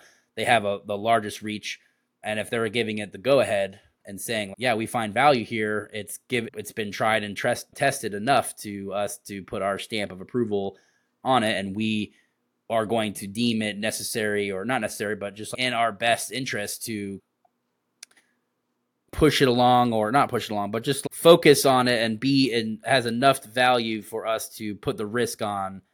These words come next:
to hold these assets for the public, just the way they have held other E T Fs and other mutual funds. Now, if people looking to, you know, expose one percent of their portfolio to this new asset,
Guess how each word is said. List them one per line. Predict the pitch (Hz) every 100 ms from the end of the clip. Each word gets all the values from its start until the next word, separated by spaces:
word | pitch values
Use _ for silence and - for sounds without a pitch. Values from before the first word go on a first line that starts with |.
| _ _ _ _
to | - 110 98
hold | - 151 151
these | 117 107
assets | 104 98 107 98 -
for | 135 135 120 113 -
the | 95
public, | - 123 101 95 - _ _ _
just | 104 -
the | 98
way | 101
they | 92
have | 92 101 -
held | 101 95 92
other | 123 123 95
E | 98
T | - 98
Fs | 92 90 -
and | 95
other | 107 101
mutual | 98 92 87
funds. | - 90 90 - - _ _ _ _
Now, | 92 98 95 90 _ _ _ -
if | 101 -
people | 120 104
looking | 104 104 95
to, | - 90 - -
you | 92
know, | 87
expose | 90 - 110 101
one | 95 107 104
percent | - 98 - 110 98 - - - -
of | 98 95 90 92
their | 98 95 95 92
portfolio | - 92 - 113 104 92 90
to | - 92
this | 90 90
new | 95 92
asset, | 123 - 92 87